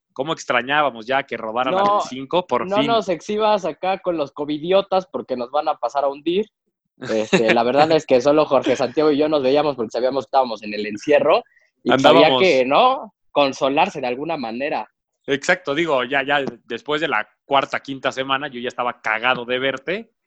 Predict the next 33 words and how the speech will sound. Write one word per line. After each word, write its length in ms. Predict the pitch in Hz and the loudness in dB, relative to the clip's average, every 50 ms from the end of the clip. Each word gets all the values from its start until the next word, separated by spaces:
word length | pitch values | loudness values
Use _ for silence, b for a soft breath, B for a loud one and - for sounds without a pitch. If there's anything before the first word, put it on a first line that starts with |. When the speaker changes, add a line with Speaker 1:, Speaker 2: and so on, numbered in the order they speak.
| _ _ _ _ _ | _ _ _ _ _
Speaker 1:
pero, 680 | - 120 120 117 117 113 113 113 113 113 113 110 107 | -6 -4 -2 -2 -2 -2 -2 -2 -2 -2 -2 -4 -6
Speaker 2:
<laughs> 100 | - - - | -8 -8 -8
Speaker 1:
pero 160 | 123 117 120 | -6 -6 -4
digo, 220 | 123 143 135 123 - | -4 -2 -4 -4 -4
como 200 | 131 131 127 127 | -4 -4 -4 -4
los 160 | 123 127 131 | -4 -2 -2
dos 160 | 143 156 156 - | -2 -2 -2 -2
andábamos 480 | 143 139 156 151 147 139 127 123 117 - | -2 0 2 2 2 0 -2 -6 -12 -10
cumpliendo 540 | - 127 123 120 131 139 143 139 135 131 | -10 -10 -8 -6 -4 -4 -4 -2 -4 -4
cabalmente 680 | - - 120 117 127 135 139 131 135 135 131 123 117 110 | -2 -2 0 0 0 0 -2 -2 -6 -8 -8 -8 -10 -8
con 140 | - 113 110 | -8 -10 -12
lo 80 | 110 | -12
que 120 | - - 113 | -14 -12 -10
decía 320 | 110 107 - - 131 131 123 | -10 -10 -6 0 0 2 2
el 80 | 120 | 2
doctor, 520 | 117 120 117 - - 143 135 147 180 185 _ _ _ _ _ _ _ _ _ _ - | 0 -4 -4 0 2 4 4 4 2 -2 _ _ _ _ _ _ _ _ _ _ -2
pues 200 | 113 113 107 113 | -2 0 2 2
nada, 380 | 135 135 131 120 107 98 - _ | 4 4 4 4 2 0 -4 _
había, 400 | - 107 117 123 139 151 156 143 | -4 -2 -2 0 2 4 4 4
había 220 | 139 135 170 180 | 4 2 0 -2
posibilidad 540 | 180 - 160 - 131 123 123 127 131 143 147 | -2 -4 -6 -8 -10 -10 -8 -4 -4 -2 -2
de 80 | 143 135 | -4 -4
juntarnos, 600 | - 123 117 120 - 147 143 135 120 113 107 - | -8 -10 -10 -4 -2 -2 -2 -4 -6 -10 -12 -10
pero 380 | - 117 113 113 110 113 110 _ _ _ _ _ _ _ _ _ _ | -8 -6 -4 -4 -6 -6 -8 _ _ _ _ _ _ _ _ _ _
de 80 | 131 131 | 0 2
ahí 200 | 131 147 165 175 | 2 2 2 0
en 140 | 170 160 | 0 -2
fuera, 280 | 135 - 170 170 180 175 | 0 0 2 2 0 -2
qué 100 | - 170 | -4 -8
jodido, 440 | 139 131 139 131 147 143 120 107 107 | -8 -6 -6 -6 -6 -6 -8 -8 -8
¿no? 240 | 113 127 147 165 _ _ | -8 -8 -10 -10 _ _
Tiempos 440 | - 135 135 139 139 131 123 - - | -10 -8 -8 -6 -6 -6 -6 -6 -6
jodidos 600 | - 120 117 120 131 143 156 180 202 208 - _ | -6 -6 -4 -4 -4 -4 -4 -4 -4 -6 -12 _